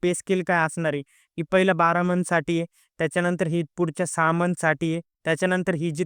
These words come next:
तुमची रेग्युलर पे स्केल आहे ती ही असणार आहे. तुमचं जे वय आहे ते तुम्हाला किती लागणार आहे मॅक्झिमम आणि मिनिमम एज काय लागणार आहे ते तुम्हाला इथे दिलेलं आहे. अशा प्रकारे, अशा प्रकारे तुम्ही ज्या पण पोस्टसाठी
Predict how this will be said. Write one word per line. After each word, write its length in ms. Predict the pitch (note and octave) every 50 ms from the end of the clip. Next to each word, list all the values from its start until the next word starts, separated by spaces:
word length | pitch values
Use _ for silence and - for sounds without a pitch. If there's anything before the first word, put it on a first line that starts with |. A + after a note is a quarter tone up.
| -
तुमची 240 | F#3 F3+ F3 - F#3
रेग्युलर 400 | D#3+ E3 E3 D#3 F3 F3+ F3+ F3 - -
पे 120 | F3 F3
स्केल 320 | E3 - - - F3+ F3 F3
आहे 120 | F3 F3+
ती 220 | F3 _ - F3 E3+
ही 180 | C#3 E3+ E3+ E3
असणार 380 | D#3+ D3+ - E3+ D#3 D3+ C#3+
आहे. 80 | C3 B2 - _ _ _ -
तुमचं 260 | E3+ F3 D#3+ - F3+
जे 180 | D3+ E3 F3+
वय 320 | E3+ D#3+ E3+ F3+ F#3 F3+ E3+
आहे 100 | F3 F3+ - _ _ _ _
ते 60 | - D#3+
तुम्हाला 320 | - F3+ F3+ F3 F3 F3 E3+ -
किती 220 | - D#3 - F#3
लागणार 340 | F3+ F3 E3+ E3+ F3 F3 F3
आहे 100 | E3 D#3+
मॅक्झिमम 540 | D#3+ D#3+ D#3+ D#3 C#3+ E3 E3 E3 D#3+ E3 D#3+ - _ _ _
आणि 200 | - D3+ D#3+ E3+
मिनिमम 440 | F3 F3 F3 F3+ F#3 F#3 F#3+ F#3 F#3 F#3+
एज 220 | E3 F3+ E3 - -
काय 140 | F#3+ F3 F3
लागणार 360 | E3+ E3 E3 F3 F3+ E3+ D#3+
आहे 80 | E3+
ते 140 | E3 - E3+ -
तुम्हाला 240 | - E3+ E3+ D#3+ E3
इथे 200 | D#3+ D3+ - E3+
दिलेलं 360 | D#3+ C#3+ E3+ E3 D#3 D3+ C3+
आहे. 40 | B2+ - _ _ _ _ _ _
अशा 180 | D#3 D#3 - F#3+
प्रकारे, 380 | D3+ F#3 F#3 - F#3 F3+ F3+ F#3 - _ _ _ _ _
अशा 200 | E3+ E3 - G3+
प्रकारे 320 | F3+ F#3+ F#3+ E3+ G3 F#3 F#3 -
तुम्ही 160 | - F#3 F#3 F3
ज्या 200 | D3+ F3 E3+ D#3+ -
पण 140 | G3 F#3+ F#3
पोस्टसाठी 380 | D#3 F#3 F3+ - - F3 E3